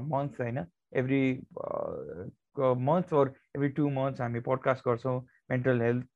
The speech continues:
र, र मेन्टल हेल्थ अवेरनेस सम्बन्धी। So if you, uh, like these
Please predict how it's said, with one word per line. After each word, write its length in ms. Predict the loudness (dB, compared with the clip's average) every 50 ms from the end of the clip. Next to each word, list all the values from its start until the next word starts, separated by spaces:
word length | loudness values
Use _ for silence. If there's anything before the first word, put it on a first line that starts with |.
| _ 2
र, 600 | 2 4 4 4 4 2 4 4 6 6 6 6 4 0 -10 _ _ _ -8
र 40 | -4
मेन्टल 360 | -2 -2 0 2 2 2 4
हेल्थ 180 | 2 2 0 0
अवेरनेस 460 | 0 2 2 2 2 0 -2 -4 -6
सम्बन्धी। 500 | -6 -6 -4 -2 -2 -2 0 0 0 -2
So 200 | -2 -2 -2 -2
if 140 | -2 -2 -2 0 2
you, 160 | 2 2 0 -2 -8 -18 _ _ _ -2 2
uh, 300 | 4 4 4 4 2 0 -2 -8 -10 -2 2
like 220 | 4 4 4 4
these 180 | 0 -2 -2